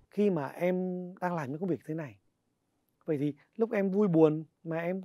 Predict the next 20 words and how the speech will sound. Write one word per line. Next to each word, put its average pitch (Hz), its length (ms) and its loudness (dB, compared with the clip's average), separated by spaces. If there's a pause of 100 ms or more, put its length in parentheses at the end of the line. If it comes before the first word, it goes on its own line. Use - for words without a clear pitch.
(120)
chưa 214 160 2
có 180 260 0
một 220 120 -2
cái 202 140 -4
người 170 240 6
bên 175 160 -2
cạnh 180 180 -4
như 165 80 -4
thế 175 120 -2
này 165 260 -4
ấy, 180 120 -10 (420)
thì 156 180 -4
em 180 180 -4
chia 202 140 2
sẻ - 160 0
câu 175 180 -2
chuyện - 160 -6
này 143 100 -4
với 151 100 -2
ai? 180 260 -8